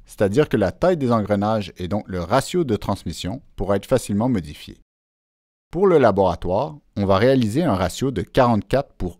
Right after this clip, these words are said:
un, mais par la suite, vous n'aurez qu'à changer le nombre de dents des divers engrenages pour réaliser le ratio désiré.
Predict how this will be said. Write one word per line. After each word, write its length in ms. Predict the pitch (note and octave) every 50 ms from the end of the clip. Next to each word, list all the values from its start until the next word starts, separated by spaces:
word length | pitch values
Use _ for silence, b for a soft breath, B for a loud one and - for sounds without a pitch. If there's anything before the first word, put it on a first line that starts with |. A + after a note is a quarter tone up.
| _ -
un, 180 | A2 C#3+ F3 - _ _ _ _ _ _ _ _ _ _
mais 120 | E2+ F2
par 180 | - - D3+ F3+
la 140 | D#3 G#2+ F2+
suite, 280 | - - - C#3 - - _ _ _ _ _ _ _ _ _ _
vous 140 | F#2+ A2+ D#3
n'aurez 280 | E3 C#3 G#2+ A#2 D3+ -
qu'à 140 | - F2
changer 320 | D#2 - A#2 G#2 F#2+ A#2 C3+
le 140 | B2 F#2 E2+
nombre 240 | F2 A2 C#3 D3+
de 100 | A#2+ A2
dents 220 | G2 E2+ F#2+ G#2+ A#2
des 160 | G2+ E2+ D#2
divers 340 | D#2+ F2+ G2 B2 C#3 B2+ A#2+
engrenages 640 | A2+ G2 F2 F2+ F2 F2+ F#2 G2 G#2+ A2 A2 - - _ -
pour 140 | D3 C#3
réaliser 360 | C3 A#2 F#2+ E2+ F2 F2 A#2+ C#3+
le 80 | C3+
ratio 300 | F#2+ E2 - - - B2
désiré. 480 | A2+ F#2 E2+ D#2 C#2+ C2 - - -